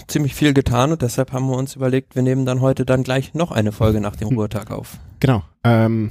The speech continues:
Speaker 2: es hat sich s-, genug getan, dass man, äh, jetzt mal eine Sendung machen kann. Ähm, äh, und, ähm, weil sonst, ich, ich finde das auch, also, äh, ihr könnt uns da gerne auch immer ein Feedback geben. Ähm, ich finde es auch im Moment so diesen,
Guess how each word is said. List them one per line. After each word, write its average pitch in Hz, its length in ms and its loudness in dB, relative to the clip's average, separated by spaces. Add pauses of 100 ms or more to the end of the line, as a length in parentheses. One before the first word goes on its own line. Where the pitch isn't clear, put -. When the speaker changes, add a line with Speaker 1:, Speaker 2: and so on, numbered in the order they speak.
(160)
Speaker 2:
es - 120 2
hat 143 100 2
sich - 260 -2
s-, 135 160 -4
genug 175 200 0
getan, 165 320 0
dass 151 160 -2
man, 120 200 2
äh, 110 160 2
jetzt 104 260 -2
mal 107 120 2
eine 104 120 0
Sendung 131 240 0
machen 127 180 -4
kann. 117 220 -2 (460)
Ähm, 104 420 0
äh, 95 560 0
und, 98 400 -6
ähm, 98 280 -6 (320)
weil 110 160 0
sonst, 131 240 2 (280)
ich, 123 160 2
ich 127 100 2
finde 180 160 4
das 170 100 2
auch, 156 120 -2
also, 113 560 -2
äh, 110 120 0
ihr 117 120 0
könnt 151 140 0
uns 147 100 -2
da 139 100 0
gerne 131 220 2
auch 131 40 0
immer 131 140 0
ein 117 80 -2
Feedback 151 260 0
geben. 123 280 -4
Ähm, 110 220 -2
ich - 120 -4
finde - 160 -2
es 127 80 -4
auch - 40 -8
im 120 80 -10
Moment 117 360 2
so 165 100 -4
diesen, 147 280 -2